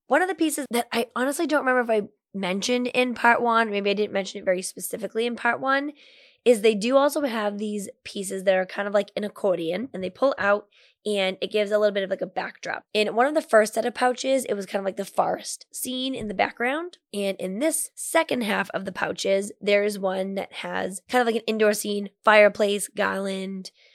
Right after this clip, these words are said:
snowing out the window, all of that. They are so cute and, again, just so detailed and really has that amazing Disney detail touch.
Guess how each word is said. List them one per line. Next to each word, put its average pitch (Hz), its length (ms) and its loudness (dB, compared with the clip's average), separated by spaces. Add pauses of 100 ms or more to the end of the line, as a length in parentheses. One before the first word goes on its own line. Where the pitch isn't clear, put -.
(180)
snowing 247 480 2
out 220 160 -4
the 214 80 -2
window, 202 640 -2
all 196 160 0
of 185 100 -2
that. 196 260 0
They 208 140 2
are 196 100 0
so 233 540 0
cute 220 280 -6
and, 190 120 -8
again, 190 180 0
just - 280 -8
so 233 220 2
detailed 196 540 0
and 196 160 -4
really 202 260 2
has 190 260 -4
that 190 260 -6 (420)
amazing 202 640 -2 (100)
Disney 185 400 -2
detail 180 480 -4
touch. - 540 -4